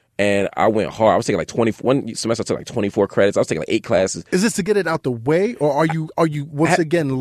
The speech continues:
Speaker 2: learning and enjoying what you're doing? Is it a grind? Or
Speaker 1: It was,
Speaker 2: is it
Speaker 1: it was just a grind. I was just trying
Speaker 2: Right.
Speaker 1: to get done. And I felt like I was behind. It wasn't until my last semester in college. I, uh, I,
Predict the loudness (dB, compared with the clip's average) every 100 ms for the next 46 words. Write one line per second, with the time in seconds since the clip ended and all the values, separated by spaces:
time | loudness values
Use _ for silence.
0 | 0 2 2 0 -4 -6 -8 -6 -4 -4
1 | 0 0 0 -4 -6 -2 -2 0 -2 -4
2 | -6 -4 -2 -2 -2 2 2 4 2 2
3 | 0 -2 0 2 2 2 0 0 0 0
4 | 2 0 -2 -2 0 -4 -6 -2 0 0
5 | 2 2 2 -2 -2 0 2 0 -2 -6
6 | -4 -8 -8 -2 -2 -2 -10 -18 _ _
7 | _ _ _ _ -2 0 2 2 2 0
8 | -6 _ _ _ _ _ _ _ _ _
9 | -8 -8